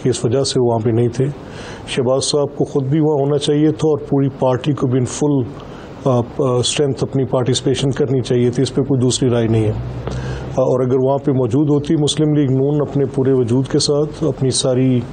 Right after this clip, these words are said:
पूरे members के साथ, तो obviously जो पार्लियामेंट को अहमियत देने वाली बात है, उसको ज़्यादा तक़वियत मिलती। अ, लेकिन इसमें एक बात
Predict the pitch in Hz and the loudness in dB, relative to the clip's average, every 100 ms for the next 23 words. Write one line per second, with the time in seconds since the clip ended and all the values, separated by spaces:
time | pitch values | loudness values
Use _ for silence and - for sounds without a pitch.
0 | - - - - 139 127 - 139 135 123 | -14 -16 -16 -6 -2 -2 0 0 2 2
1 | 123 147 - 147 - 139 143 - 147 135 | 2 0 0 0 0 0 -2 -4 0 2
2 | 147 147 - - - - 139 165 160 151 | 0 -4 -12 -16 -8 -2 2 2 2 0
3 | 147 131 131 139 127 139 139 139 123 143 | 0 0 0 0 2 2 2 0 -2 0
4 | 120 131 139 120 123 123 123 117 113 120 | 2 2 2 2 0 2 2 0 2 0
5 | 113 127 143 - - - - 139 147 120 | 0 -2 -2 -6 -12 -8 -4 -2 0 0
6 | 127 131 143 135 117 - - - - 160 | 0 2 0 0 -4 -10 -8 -4 0 0
7 | 143 127 107 - 107 - - - - - | 0 0 0 -2 -4 -6 -16 -18 -18 -18
8 | - - 131 139 143 160 165 156 - 165 | -6 0 2 2 0 0 2 0 0 0
9 | 165 165 147 139 135 139 | 2 2 2 2 2 0